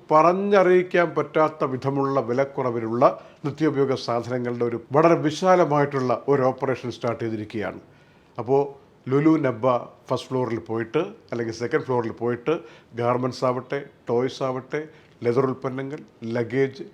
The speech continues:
ടോയ്ലറ്ററീസ്, നമ്മുടെ പ്ലേറ്റുകൾ, പാത്രങ്ങൾ,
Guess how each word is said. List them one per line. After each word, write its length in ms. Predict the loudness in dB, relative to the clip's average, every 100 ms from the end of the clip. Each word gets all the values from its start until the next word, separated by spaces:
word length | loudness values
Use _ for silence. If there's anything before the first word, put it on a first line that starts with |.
| -6
ടോയ്ലറ്ററീസ്, 600 | -4 -2 -4 -6 -8 -10 -16 -20 _ -8
നമ്മുടെ 300 | -4 -2 -2 -4 -8 -20 _ -16 -4
പ്ലേറ്റുകൾ, 480 | -2 0 -2 -4 -4 -8 -20 _ _ _
പാത്രങ്ങൾ, 500 | 0 0 0 -2 -2